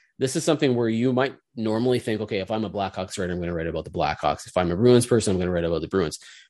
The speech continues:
Why not compare one team to another? So if you have players on that team, if you have results or standings or, you know, offense versus defense, goaltending, you know, Blackhawks versus X team,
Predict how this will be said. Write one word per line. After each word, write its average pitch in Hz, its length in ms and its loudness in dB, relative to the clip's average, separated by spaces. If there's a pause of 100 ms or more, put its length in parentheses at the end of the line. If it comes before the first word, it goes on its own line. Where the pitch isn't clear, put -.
Why 120 220 6
not 143 220 6
compare 127 720 2 (640)
one 117 320 2
team 104 300 0
to 101 180 -4
another? 95 400 -6
So - 160 -4
if - 100 -4
you 98 80 0
have - 140 -2
players 123 320 8
on 123 100 8
that 120 140 6
team, 123 260 6
if 92 140 2
you 92 80 2
have 87 180 0
results 107 540 2 (120)
or 87 220 0
standings 117 840 4
or, 82 420 -2 (380)
you 60 140 -4
know, - 160 -4
offense 117 460 6
versus 101 340 0
defense, 127 540 4
goaltending, 120 840 2 (380)
you 104 100 0
know, 90 220 -2 (200)
Blackhawks 127 640 6
versus 120 760 0 (280)
X - 280 -4
team, 113 580 4